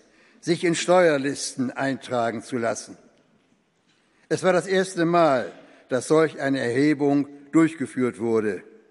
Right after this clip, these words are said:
Damals war Quirinius Gouverneur von Syrien. So ging jeder in die Stadt, aus der er stammte, um sich dort eintragen zu lassen.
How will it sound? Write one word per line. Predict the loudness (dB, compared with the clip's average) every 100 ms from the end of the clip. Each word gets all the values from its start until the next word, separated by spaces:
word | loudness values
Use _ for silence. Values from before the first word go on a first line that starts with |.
| _ _ _ -4
Damals | 0 2 2 2 -2 -6
war | -4 -2 -2 -8 -6
Quirinius | -2 2 2 2 -2 -4 -6 -16 _ _ -4
Gouverneur | -4 -2 0 0 2 0 -4 -18 -12
von | -8 -6
Syrien. | -4 -6 -8 -16 -18 _ _ _ _ _ _ _ _ _ _ _ _ _
So | 0 2
ging | 2 0
jeder | 2 2 2 0
in | -2
die | -6
Stadt, | -10 -2 -2 -2 -14 _ _
aus | -10 -4
der | -4 -4
er |
stammte, | -10 -4 0 0 0 0 0 -4 -20 -20 0
um | 0
sich | 0 -6 -2
dort | 0 2 0 -8 -20 _ -10
eintragen | -8 -8 -12 -10 -10 -12
zu | -18 -14
lassen. | -14 -12 -14